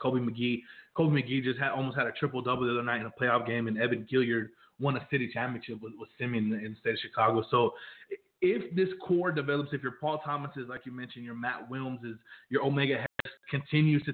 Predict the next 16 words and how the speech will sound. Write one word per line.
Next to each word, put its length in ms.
take 200
it 120
to 80
that 160
next 220
level. 180
I 80
love 160
watching 300
Omega 340
Harris 300
play 140
nowadays, 560
by 140
the 60
way. 220